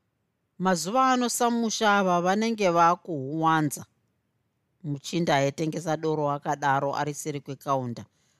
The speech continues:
akatarisa Paul akabatwa ruoko naEric vachibuda.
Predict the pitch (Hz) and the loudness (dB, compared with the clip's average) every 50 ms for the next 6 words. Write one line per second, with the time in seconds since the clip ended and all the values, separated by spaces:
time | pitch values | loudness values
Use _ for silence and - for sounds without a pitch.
0 | _ _ - 156 147 - 165 156 - - 151 143 147 143 - - 147 127 _ - | _ _ -6 -6 -4 -2 -4 -4 -2 -2 -2 -2 -2 -4 -4 -4 -4 -4 _ -10
1 | 151 147 143 139 135 131 135 - 160 147 147 143 139 - 143 135 127 120 117 117 | -8 -6 -4 -2 -2 -4 -4 -4 -6 -2 -2 -2 -2 -2 -4 -8 -8 -8 -8 -10
2 | 117 123 123 - 156 151 151 147 139 120 147 139 131 135 117 - 127 123 113 113 | -12 -12 -10 -8 -4 -2 -2 -2 -2 -2 -4 -6 -6 -8 -10 -10 -8 -8 -8 -8
3 | - 143 143 139 139 139 135 135 | -10 -14 -12 -12 -10 -8 -8 -10